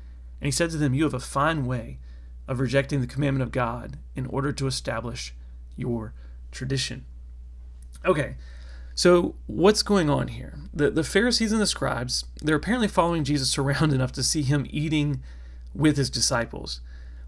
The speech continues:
But they notice something that bothers them, and so they come up to Jesus and they ask what could appear like a very simple question, right? "Why do your disciples not wash their hands before they eat?"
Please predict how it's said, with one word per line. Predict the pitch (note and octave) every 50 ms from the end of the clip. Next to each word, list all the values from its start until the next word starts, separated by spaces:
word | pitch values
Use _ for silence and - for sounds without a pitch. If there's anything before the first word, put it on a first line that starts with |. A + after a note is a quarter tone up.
| -
But | - F3+
they | F3 F#3+
notice | F#3 F3 G#3 C4 C#4 A#3+ -
something | - F#3+ F#3 F3
that | D3+ - -
bothers | A2+ C3+ D3+ F3+ E3+ D3+ C#3 B2+
them, | - B2+ B2+ B2+ B2
and | B2+ B2
so | C3 D#3
they | D3+ D#3+
come | - - G#3 B3+
up | C4
to | B3+ G3
Jesus | C#3+ B2 B2+ B2 C3 C#3 C3+ - -
and | - D#3 D#3
they | D#3
ask | - F#3 G#3+ G#3+ - -
what | E3 D#3+ - - - - - - - - - - - - - -
could | - - D#3+
appear | D3+ - - B3 C#4+ C#4
like | G#3+ - C3+ C3+ C3 -
a | C#3
very | B2+ C#3 D3+ D#3+ D3
simple | - - - D3+ B2+ C3 C3+ C3
question, | - - D3 C3 - - - G#2
right? | G#2+ B2 C3+ D3+ - - - - - - - - - -
"Why | - C#3 C#3+ D3+ E3 F#3+
do | G3+ G#3+
your | A#3 A3+
disciples | G#3+ G#3 - - B2+ C3+ C3+ C#3 C3+ C3+ C3 - -
not | D3 D3 C#3+ C#3 - - -
wash | - C3+ C#3+ C#3+ C3+ -
their | - C#3
hands | C3 A#2+ A#2+ B2+ B2 B2 B2+ B2
before | - B2 - - B2 B2
they | A#2+ B2 B2+ -
eat?" | - G#3 E3+ - - - -